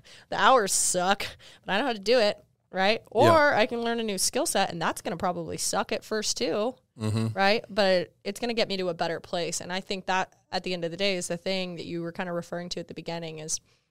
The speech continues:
Speaker 1: if both things are hard and both, you know, you're at this fork in the road, right? Hypothetically, and both paths look kinda scary and a little difficult and like they're gonna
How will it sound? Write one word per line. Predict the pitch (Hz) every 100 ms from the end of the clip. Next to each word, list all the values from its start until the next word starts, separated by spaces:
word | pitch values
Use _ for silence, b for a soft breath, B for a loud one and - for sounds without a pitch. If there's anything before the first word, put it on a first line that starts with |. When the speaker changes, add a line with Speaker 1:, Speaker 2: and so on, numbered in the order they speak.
| _
Speaker 1:
if | 190 185
both | 196 247 330 - - _ _ _ _
things | 233 277 247
are | 190 170
hard | 220 202 170
and | 170
both, | 175 214 233 B B
you | 185
know, | 196
you're | 180
at | 196
this | 190 -
fork | 254 269 262
in | 170
the | 165
road, | 156 143 170 - _ _ _ _
right? | 165 175 185
Hypothetically, | 180 180 175 196 190 - 170 165
and | 165
both | 202 294 -
paths | 277 262 - - -
look | 196 233 _ _ _ _ -
kinda | 202 214
scary | - 233 226 180 185 226
and | 175
a |
little | 175 220 208
difficult | 202 254 202 175 185 196
and | 170 170
like | 185
they're | 202
gonna | 202 175